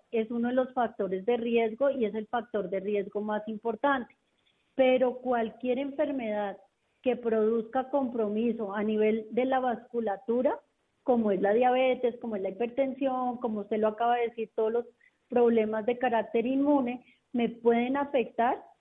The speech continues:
también mi nervio óptico porque hay una alteración a nivel de la perfusión sanguínea, o sea, la capacidad de entregar oxígeno al nervio óptico. Y esto hace que se pueda desencadenar también un glaucoma.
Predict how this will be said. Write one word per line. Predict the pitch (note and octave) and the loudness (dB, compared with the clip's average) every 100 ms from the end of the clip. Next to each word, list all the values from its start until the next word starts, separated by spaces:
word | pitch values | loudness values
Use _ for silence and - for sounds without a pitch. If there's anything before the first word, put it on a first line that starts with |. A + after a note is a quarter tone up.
| _ - | _ -2
también | A#3 A3 G#3+ G#3 | 0 2 0 0
mi | G#3+ A3+ | -2 0
nervio | A#3+ A#3 A3+ A#3+ | 0 0 2 2
óptico | C4+ C4+ C#4+ C#4+ D4 C#4+ | 4 2 -2 -4 -2 -4
porque | B3+ G#3+ - G#3+ | -2 -4 -2 -2
hay | G#3 A3 | -2 -2
una | A#3+ | -2
alteración | C4 B3+ A#3+ G#3 G3 A#3+ D4 G4+ - | -4 -2 -2 -2 -4 -6 -6 -8 -8
a | A#3+ | -4
nivel | A#3 A3 G#3+ G#3+ | -2 2 2 2
de | A#3 | 2
la | B3+ - | 2 0
perfusión | A#3+ G#3 - G#3 A3+ G#3+ G3 | -2 -2 -4 -8 -4 -6 -2
sanguínea, | A3+ A#3 A#3 C#4+ A#3 F#3+ | -2 0 2 2 2 -2
o | |
sea, | G#3 | 0
la | G3+ G3+ | 0 2
capacidad | G#3 G#3 G#3 G#3+ G#3 G3+ | 0 2 2 2 2 2
de | |
entregar | A#3+ A#3+ B3 G#3+ F#3+ | 0 2 2 2 2
oxígeno | G3+ G3+ - C#4 D4 D4 G4 - - - - | 0 -2 -2 0 2 0 -2 -8 -20 -20 -8
al | - A3 | 2 2
nervio | A3 G#3+ G3 A3 A3+ | 4 2 4 6 6
óptico. | A3 A#3 - G3+ - _ _ - | 4 -4 -10 -14 -16 _ _ -4
Y | B3+ | 2
esto | B3 B3 C#4 C#4+ | 2 2 2 2
hace | C#4 C4+ C4+ | 2 -2 -6
que | C4+ B3+ | -8 -8
se | A#3 | -8
pueda | F#3+ G#3+ G3+ | -6 -4 -2
desencadenar | A3 B3+ A#3+ A#3+ A#3+ B3+ B3 A3+ - | -4 -6 -8 -6 -6 -6 -6 -8 -6
también | A3+ G#3 F#3 F3+ | -4 -4 -4 -4
un | F3 | -4
glaucoma. | F#3+ F#3+ F#3+ C4+ A3+ G#3+ | -2 -4 0 0 0 -8